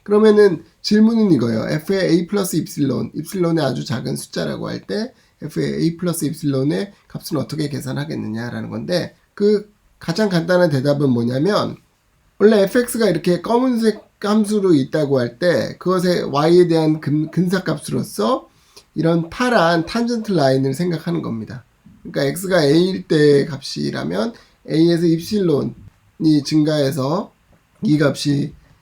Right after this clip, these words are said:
A 플러스 입실론이라고 한다면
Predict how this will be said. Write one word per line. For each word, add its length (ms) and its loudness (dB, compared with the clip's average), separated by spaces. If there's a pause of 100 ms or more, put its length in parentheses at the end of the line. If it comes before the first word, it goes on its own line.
(200)
A 160 2
플러스 560 -2
입실론이라고 800 0
한다면 580 0